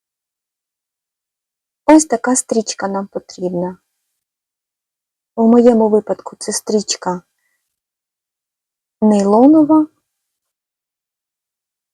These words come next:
Дуже гарна, дуже красива. Так виглядає з іншого боку. Всі матеріали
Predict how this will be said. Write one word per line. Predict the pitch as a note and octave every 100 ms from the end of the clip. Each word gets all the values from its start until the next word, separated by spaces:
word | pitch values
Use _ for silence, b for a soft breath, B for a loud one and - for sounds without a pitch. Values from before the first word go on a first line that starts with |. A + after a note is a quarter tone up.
| _ _ _ _ _ _ _ _ _ _ _ _ _
Дуже | G#3+ G#3+ G3+
гарна, | F#3+ G#3 B3 B3+ A3 G3+
дуже | - F#3 -
красива. | - F#3+ - A#3 C4 B3 A3+ _ _ _ _ _ _ _ _ _ _ _ _ _ _ _ _ _ _ _ _ _ _ _ _ _
Так | G3+ -
виглядає | F#3+ F#3 F#3+ _ G3 F#3+
з | -
іншого | A3 - - G3+
боку. | G3+ B3 - B3+ B3 _ _ _ _ _ _ _ _ _ _ _ _ _ _ _ _ _ _ _ _ _ _ _ _ _ _ _
Всі | - B3+
матеріали | A#3 A3+ - A#3 B3+ C#4+ A#3